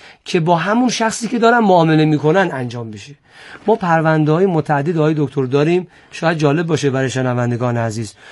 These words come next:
مثلاً یک نمونه مصداق مثال بزنم که برای مردم ما بهتر اینجا بیفته. مثلاً تو فضای سایت، مثلاً،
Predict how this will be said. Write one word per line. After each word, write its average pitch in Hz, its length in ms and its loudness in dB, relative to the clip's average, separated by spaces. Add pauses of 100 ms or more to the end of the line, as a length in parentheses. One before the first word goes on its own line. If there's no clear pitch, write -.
(160)
مثلاً 220 320 2
یک 226 120 -2
نمونه 180 320 4
مصداق 175 400 0
مثال 165 300 -2
بزنم 170 340 -2
که 160 120 -4
برای 135 220 0
مردم 127 340 -2
ما 135 160 -2
بهتر 143 380 -2
اینجا 120 260 -2
بیفته. 110 400 -12 (500)
مثلاً 202 320 4
تو 226 120 -2
فضای 196 600 4 (260)
سایت، 190 580 4 (200)
مثلاً، 170 480 0